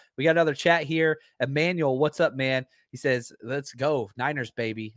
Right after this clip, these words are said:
I freaking love it. Nick, my good friend, what's up, Para? He said, <laughs> he says, "B C B, let's go, John. Hell of a second half, baby. I was texting back and forth with you and Wade.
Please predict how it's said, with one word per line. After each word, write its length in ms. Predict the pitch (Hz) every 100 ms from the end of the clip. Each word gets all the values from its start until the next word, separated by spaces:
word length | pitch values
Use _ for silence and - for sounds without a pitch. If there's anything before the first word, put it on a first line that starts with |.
| -
I 60 |
freaking 320 | - 151 139
love 260 | 113 127 127
it. 140 | 117
Nick, 420 | 127 202 285 - - _ _
my 120 | 139
good 200 | 143 165
friend, 420 | 143 156 151 135 123
what's 180 | 139
up, 140 | 147 117
Para? 320 | 127 127 123 - _ _ _ _
He 120 | 143
said, 240 | 139 185
<laughs> 500 | - - 226 - 226
he 60 | -
says, 220 | 196 185
"B 260 | 143 214 269
C 240 | - 269
B, 420 | 226 262 269 196 - - -
let's 240 | 143 180
go, 180 | - 196
John. 360 | 165 170 160 139
Hell 260 | 131 185
of 80 | 247
a 40 | 240
second 360 | - 202 190
half, 260 | 160 170 151
baby. 360 | 165 156 156 - _ -
I 80 |
was 140 | 131 139
texting 300 | 185 196 170
back 220 | 175 160
and 100 | 151
forth 220 | 165 160 156
with 160 | 135
you 140 | 147 143
and 100 | 135
Wade. 400 | 143 139 139